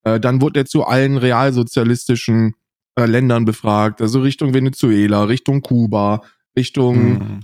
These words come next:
Speaker 1: äh, Richtung, äh, Korea, also d-, <laughs> d-, Nordkorea, äh, China. Der wurde über alles gefragt. Dann, dann wurde befragt, was hält er eigentlich von Donald Trump? <laughs> Wie sieht's denn da aus? Und
Speaker 2: Ja.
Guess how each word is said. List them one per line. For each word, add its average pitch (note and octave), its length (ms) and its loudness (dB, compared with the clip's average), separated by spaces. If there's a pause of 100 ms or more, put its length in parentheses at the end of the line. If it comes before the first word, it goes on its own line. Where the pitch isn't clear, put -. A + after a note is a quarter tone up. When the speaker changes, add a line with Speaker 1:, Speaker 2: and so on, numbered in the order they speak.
Speaker 1:
äh, A#2 60 0
Richtung, A#2+ 720 0
äh, A2+ 160 0
Korea, A#2 800 2 (200)
also A2 300 0
d-, A2 180 -4
<laughs> - 60 -14
d-, - 460 -2 (180)
Nordkorea, A2+ 1000 0 (320)
äh, B2+ 280 2
China. A#2+ 880 0 (280)
Der C3 120 0
wurde F3+ 200 0
über C#3+ 160 0
alles D3 240 0
gefragt. B2+ 500 -2
Dann, C#3+ 260 0
dann D3 300 0
wurde C#3 340 0 (220)
befragt, B2+ 500 -2
was C#3 180 -4
hält D#3 180 0
er C#3+ 180 0
eigentlich C#3 220 -2
von C3 180 -4
Donald B2 320 0
Trump? - 560 -2 (400)
<laughs> - 480 -4
Wie F#3 140 2
sieht's E3 260 -2
denn D3+ 180 -2
da G#2 300 0
aus? G#2 400 -2
Und G#2 240 -4
Speaker 2:
Ja. G2+ 220 -20